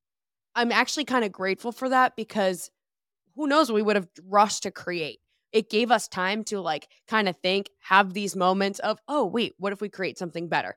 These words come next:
So yeah, that is the backstory, story of the morning show podcast. And then I remember Anthony was like, "We'll do it every morning." And I was like,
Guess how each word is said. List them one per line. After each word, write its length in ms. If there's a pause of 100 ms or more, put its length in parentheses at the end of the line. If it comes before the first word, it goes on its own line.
(160)
So 120
yeah, 180
that 240
is 100
the 60
backstory, 520
story 260
of 280 (140)
the 100
morning 300
show 140
podcast. 580
And 160
then 240 (360)
I 60
remember 200
Anthony 300
was 100
like, 100
"We'll 120
do 120
it 100
every 240
morning." 340
And 80
I 40
was 120
like, 260